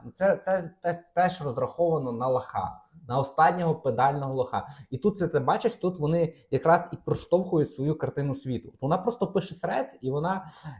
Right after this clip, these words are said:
е, прикинь, так, е, хлопець прочитає п'ять таких постів від п'яти різних дівчат. Він може подумати: «Дійсно, я ж завойовник.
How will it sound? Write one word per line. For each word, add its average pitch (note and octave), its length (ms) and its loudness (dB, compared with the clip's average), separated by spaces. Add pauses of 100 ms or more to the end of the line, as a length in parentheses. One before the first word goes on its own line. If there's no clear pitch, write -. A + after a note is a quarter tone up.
е, A#2 80 4
прикинь, E3 300 0
так, D#3 140 -2 (200)
е, C3+ 300 0
хлопець E3+ 360 0
прочитає C#3 460 0
п'ять C#3 320 2
таких - 300 -6
постів E3+ 320 -2
від - 160 -8
п'яти D3 320 2
різних B2+ 300 -2
дівчат. A2 380 -4
Він G#2+ 80 -4
може C#3 180 0
подумати: C#3+ 460 -2
«Дійсно, B2 340 -4
я B2+ 120 2
ж B2 60 -2
завойовник. C3 560 0